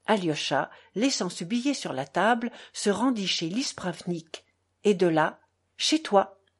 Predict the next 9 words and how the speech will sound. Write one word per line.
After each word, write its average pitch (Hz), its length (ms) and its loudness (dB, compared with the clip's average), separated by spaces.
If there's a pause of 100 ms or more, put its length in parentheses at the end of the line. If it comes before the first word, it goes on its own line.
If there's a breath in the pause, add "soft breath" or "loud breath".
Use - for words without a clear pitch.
(420)
conclut-il 240 680 0
en 160 40 2
regardant 202 480 -2
fixement 214 640 -4
Ivan, 170 500 0 (400 soft breath)
dont 233 120 2
l'expression 285 680 0
l'intriguait. « 175 720 -2 (1120)
Frère, » 165 640 0